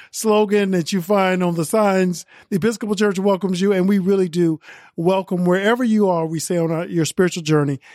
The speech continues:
Saint Luke's welcomes you. So I hope that you will find a place there and continue to, uh, support the book, uh, They Own, Receive Them Not, because, uh,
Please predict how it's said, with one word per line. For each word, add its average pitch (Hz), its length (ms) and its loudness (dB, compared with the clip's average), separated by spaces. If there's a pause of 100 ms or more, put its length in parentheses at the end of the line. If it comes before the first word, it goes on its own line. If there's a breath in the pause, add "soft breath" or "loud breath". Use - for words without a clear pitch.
(100 loud breath)
Saint 175 280 0
Luke's 160 240 -4
welcomes 139 440 -2
you. 135 160 -2
So 156 180 -2
I 143 120 0
hope 160 260 -4
that 143 280 -2
you 156 120 -2
will 147 100 0
find 147 400 -2
a 139 60 -6
place 151 400 -4
there 160 360 0 (540 loud breath)
and 180 640 2 (400)
continue 226 520 2
to, 202 380 0
uh, 175 200 2
support 196 640 -4
the - 640 -10
book, - 480 -4 (500 soft breath)
uh, 170 220 0
They 175 120 0
Own, 185 200 4
Receive 170 260 -2
Them 160 160 2
Not, 160 340 0 (400 soft breath)
because, 202 680 0
uh, - 240 -10